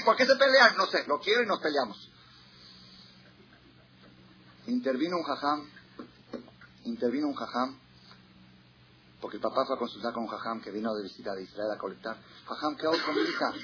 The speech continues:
Se la pasa peleando con su novia, tiene dos años de noviazgo peleando, y ella dice que lo quiere. Y yo veo que se matan, se matan, se, se odian,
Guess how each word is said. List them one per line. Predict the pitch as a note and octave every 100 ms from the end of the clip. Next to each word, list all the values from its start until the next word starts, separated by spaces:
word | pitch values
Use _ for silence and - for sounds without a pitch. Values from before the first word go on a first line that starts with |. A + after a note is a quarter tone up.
| - -
Se | -
la | B2+
pasa | C#3 E3+ F3+
peleando | C#3 C#3+ D#3
con | -
su | C#3+
novia, | D3+ D3
tiene | D3+
dos | D3+ F3 F3
años | F3 E3+
de | C#3
noviazgo | B2+ D3 D3+ B2+
peleando, | B2 B2 B2+ B2 D#3+ - - - - - - - - - - -
y | C#3
ella | E3
dice | F3+ G3+
que |
lo | G3+
quiere. | - E4+ C#4 - - - - - - -
Y | -
yo | F#3+
veo | A#3+
que | F#3+
se | F3
matan, | F3+ G#3 F#3+ D3+ A#2+
se | -
matan, | C#3 F3 E3+ D3
se, | C3+ B2+
se | C#3+
odian, | C#3 F#3+ F#3 D3+ A#2